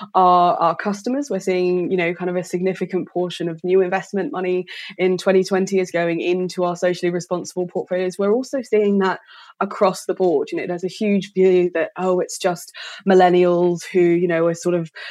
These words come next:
voting with their smaller pockets. And actually, that isn't true. What we've seen that, you know, um, people who are aged thirty-five to sort of fifty-four are ten percent more likely to vote or, or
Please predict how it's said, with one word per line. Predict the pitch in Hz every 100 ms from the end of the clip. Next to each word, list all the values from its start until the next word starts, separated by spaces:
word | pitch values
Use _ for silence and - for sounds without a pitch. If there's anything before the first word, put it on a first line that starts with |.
| - 185
voting | 196 190 185
with | 180 175
their | 180
smaller | 175 - 175 170
pockets. | 170 175 - 160 -
And | 202
actually, | 196 220 208 -
that | 269
isn't | 277 220 196 -
true. | - 196 160
What | 151 196 202
we've | 202
seen | - 190 180 180
that, | 175 -
you | -
know, | 156 139 165 - - - _
um, | 175 175 - - _
people | - 233 226
who | 208
are | 202
aged | 180 180 -
thirty-five | 190 185 202 196 175 170 170
to | 175
sort | 180
of | 175
fifty-four | 175 160 170 - 277 247 190 180 - - - _
are | 190 185 185
ten | - 269 277
percent | 214 226 214
more | 196 196 196
likely | 185 180 - 165 123 165
to | 185 160
vote | 175 175 - - -
or, | 175 170 170 170 -
or | 151 165